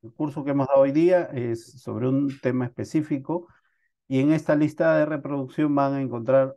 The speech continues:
otros temas que van a ayudar a desarrollar el liderazgo. Recordemos que el liderazgo se puede desarrollar. No necesariamente tenemos que nacer con el don del liderazgo, sino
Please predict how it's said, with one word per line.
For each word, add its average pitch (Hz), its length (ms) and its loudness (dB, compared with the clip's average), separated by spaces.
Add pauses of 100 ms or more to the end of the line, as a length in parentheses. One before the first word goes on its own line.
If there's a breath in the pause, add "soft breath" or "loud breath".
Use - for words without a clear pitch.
(100)
otros 160 500 -4
temas 135 580 -6 (720)
que 123 120 -6
van 127 180 -2
a 143 60 0
ayudar 131 600 4
a 113 120 -4
desarrollar 104 600 -4
el 117 160 -2
liderazgo. 98 680 -4 (480)
Recordemos 123 760 0
que 139 420 -4 (960)
el 120 180 -2
liderazgo 139 920 0
se - 500 -16
puede 131 600 2
desarrollar. 104 680 -4
No 113 640 -2
necesariamente 135 800 0
tenemos 123 400 -4
que 107 200 -8
nacer 101 500 2
con 117 200 0
el 107 100 -4
don 127 240 2
del 113 180 -2
liderazgo, 127 720 -2
sino 117 680 -4